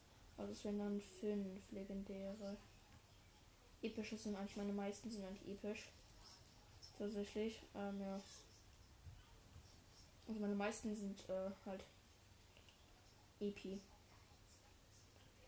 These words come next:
Epi, Bepi. Ja, an sich.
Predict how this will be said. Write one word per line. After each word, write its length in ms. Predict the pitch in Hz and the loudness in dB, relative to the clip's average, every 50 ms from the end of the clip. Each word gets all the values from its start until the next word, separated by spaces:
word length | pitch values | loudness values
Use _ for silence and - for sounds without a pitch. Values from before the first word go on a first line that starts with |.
| - - - - - - - | -14 -16 -16 -16 -6 2 4
Epi, 500 | 214 220 214 - - 220 214 196 - - - | 4 4 6 6 4 6 6 4 2 4 6
Bepi. 480 | 214 208 202 202 - - 170 180 - - - - - - - - - - - - - - - - - - - - - - - - - - - - - - - - - - - - - - - - - | 6 6 6 6 2 0 0 -2 -2 -4 -8 -14 -16 -16 -16 -16 -16 -18 -18 -16 -16 -16 -16 -16 -16 -16 -16 -16 -16 -16 -16 -16 -16 -16 -16 -14 -14 -14 -12 -12 -12 -14 -14 -14 -14 -14 -14 -6 2
Ja, 180 | - 220 214 202 | 6 8 8 8
an 100 | 196 196 | 8 6
sich. 280 | 190 190 190 196 - | 4 4 2 0 0